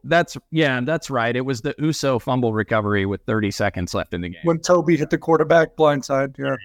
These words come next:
Speaker 1: Yeah, I mean, we can probably, let's, probably we should just throw that out, right? But, I mean
Speaker 2: Yeah. I, what I will say is,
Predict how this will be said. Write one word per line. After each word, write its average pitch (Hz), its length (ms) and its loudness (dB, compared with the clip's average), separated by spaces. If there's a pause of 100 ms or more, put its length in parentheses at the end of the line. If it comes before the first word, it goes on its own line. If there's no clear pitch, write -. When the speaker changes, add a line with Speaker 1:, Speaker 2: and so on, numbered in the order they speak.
(180)
Speaker 1:
Yeah, 95 240 -4
I 95 80 -2
mean, 101 240 0
we 110 100 2
can 104 200 0
probably, 104 680 2
let's, - 240 -2 (480)
probably 113 320 2
we 104 140 -2
should 95 100 -4
just 101 160 -4
throw 98 200 0
that 92 140 0
out, 85 220 -2
right? 101 400 0
But, 127 180 0
I 151 100 0
mean 156 140 2
Speaker 2:
Yeah. 170 140 2 (960)
I, 202 240 2
what 180 240 0
I 190 140 4
will 196 220 4
say 165 380 4
is, 143 440 -4